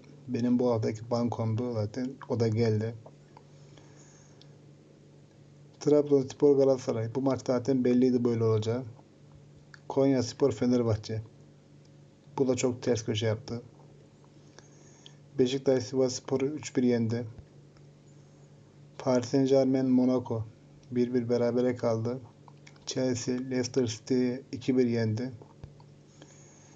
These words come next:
Aston Villa West Ham. Bu da Toto'da bu, bu hafta kilit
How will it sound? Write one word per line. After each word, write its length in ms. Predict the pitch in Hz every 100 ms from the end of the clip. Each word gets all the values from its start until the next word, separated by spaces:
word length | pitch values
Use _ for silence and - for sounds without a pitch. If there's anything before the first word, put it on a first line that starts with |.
| - - - -
Aston 480 | 151 127 117 143 143
Villa 220 | 143 143
West 360 | 139 135 120 -
Ham. 80 | 110 - - - - - - - - - - - - - - - - - - - - -
Bu 120 | 143
da 200 | 143 143 - - - - - - - - - - -
Toto'da 520 | 143 139 123 123 123
bu, 100 | 139 139
bu 200 | 131 131
hafta 400 | 123 113 131 131
kilit 280 | 113 127 123